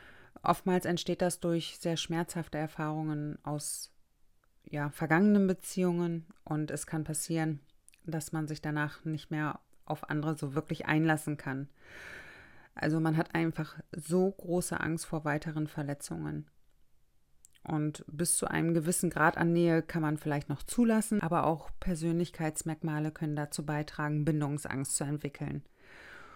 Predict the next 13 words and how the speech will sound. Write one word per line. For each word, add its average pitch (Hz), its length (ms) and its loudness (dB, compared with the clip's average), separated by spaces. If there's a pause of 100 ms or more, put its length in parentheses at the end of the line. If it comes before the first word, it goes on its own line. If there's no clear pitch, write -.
(360)
Und 160 540 0
hierzu 277 320 2
gehört 208 200 2
zum 202 120 2
Beispiel 175 340 0
eine 156 180 0
geringe 151 380 -4
Selbstachtung 160 840 -4
oder 143 200 -4
auch 139 140 -6
ein 151 180 -2
geringes 156 540 -2
Selbstwertgefühl. 151 1080 -2